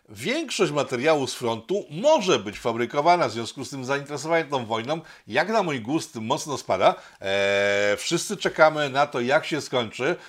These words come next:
Mając nadzieję, że skończy się dobrze dla nas, dla Polaków i dla Ukraińców, bo jeżeli Ukraińcom dobrze pójdzie, to dla nas będzie to też dobre,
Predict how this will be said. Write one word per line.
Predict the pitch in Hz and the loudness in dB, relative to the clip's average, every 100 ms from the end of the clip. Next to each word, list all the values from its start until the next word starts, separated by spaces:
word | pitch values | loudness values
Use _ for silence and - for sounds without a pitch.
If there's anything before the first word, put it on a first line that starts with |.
| - | -10
Mając | 110 120 123 | -2 -2 0
nadzieję, | 143 143 | -2 -2
że | 131 | -4
skończy | - 156 147 | -4 -4 -4
się | 139 120 | -4 -2
dobrze | 147 131 135 | -2 -2 0
dla | 123 120 | 2 2
nas, | 107 135 110 | 2 -2 -4
dla | 113 | -6
Polaków | 120 107 92 143 - - - | 0 0 0 -4 -6 -14 -20
i | 113 | -6
dla | 107 120 | 0 0
Ukraińców, | 120 131 117 - 120 | 2 -2 -2 -6 -4
bo | 113 | -4
jeżeli | 107 117 104 | -2 -4 -8
Ukraińcom | - 120 143 131 123 | -8 -4 -2 -4 -4
dobrze | 131 120 123 | -2 -2 -4
pójdzie, | 127 120 113 | -2 -4 -4
to | 110 | 0
dla | 123 | 2
nas | 117 | 2
będzie | 104 127 117 | 0 -4 -4
to | 110 117 | -6 -4
też | 127 110 | -4 0
dobre, | 107 95 | 0 2